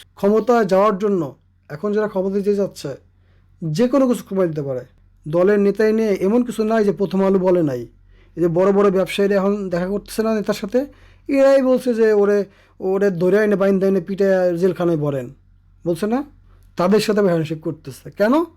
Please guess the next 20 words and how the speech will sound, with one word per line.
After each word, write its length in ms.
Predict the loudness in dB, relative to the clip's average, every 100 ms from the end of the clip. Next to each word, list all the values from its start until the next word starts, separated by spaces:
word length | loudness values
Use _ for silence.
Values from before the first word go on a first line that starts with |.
| _ _ _ _ -20
ক্ষমতায় 460 | -2 2 4 4 4
যাওয়া 260 | 4 2 0
লাগবে 280 | -2 -6
আমার, 260 | -10 -12 -14 -20 _ _ _
আমার 260 | -2 -2 -2
ক্ষমতায় 500 | 0 2 4 4 4
যাওয়া 180 | 4
লাগবে। 420 | 2 0 -6 -12 -12 _
আমার 220 | -6 -4
নিজের 440 | -2 -2 2 4 2 -2 _ _ _ _ _ -18
বাপ 460 | -4 0 0 -2 -8 -20 -10
মার 420 | -4 0 0 0 -4 -18 _ _ -20 _ -16
যে 540 | -14 -2 2 2 2
বাংলাদেশ 460 | 0 0 2 0 -2
প্রেম 260 | 0 0 0
ছিল, 340 | -2 0 -2 -4 _ _ -20 _ _ _
তাদের 440 | -4 -2 2 0 0
যে 100 | 0
একাগ্রতা 540 | 0 0 2 2 2
ছিল, 340 | 0 0 0